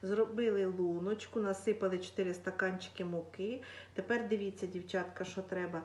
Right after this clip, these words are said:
Або ножом посікти триста грам масла вершкового, або ножом посікти з мукичкою, або так, як я, обваляю у муці оцей кусочок і отак бистренько буду терти. Обваляла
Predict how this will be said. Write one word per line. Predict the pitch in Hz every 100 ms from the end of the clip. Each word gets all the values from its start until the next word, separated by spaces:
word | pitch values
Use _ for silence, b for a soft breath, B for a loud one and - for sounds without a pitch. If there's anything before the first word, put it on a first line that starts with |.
| B B B -
Або | - 226 208 214 190 - -
ножом | 196 214 208 254 320 320
посікти | 233 220 - 208 - 196
триста | 185 202 214 240 240 - 202
грам | 190 190 202 240 262 -
масла | 196 190 175 175 - 170 - B
вершкового, | 185 190 - - 175 165 170 160
або | - 208 220
ножом | 220 240 320 320
посікти | - - 214 208
з | 196
мукичкою, | 196 - 185 175 - 170 170 B B B
або | 254 262 247
так, | 247 240 240
як | 226 -
я, | 185 165 -
обваляю | 196 175 202 208 196 180 175 175 -
у |
муці | 196 196 202 - 254 277 320
оцей | 294 254 277
кусочок | 262 254 - 262 247 240 -
і | 214
отак | 208 220
бистренько | 190 240 - 208 202
буду | 185 190
терти. | 180 - 151 151 -
Обваляла | 208 185 196 190 240 302 285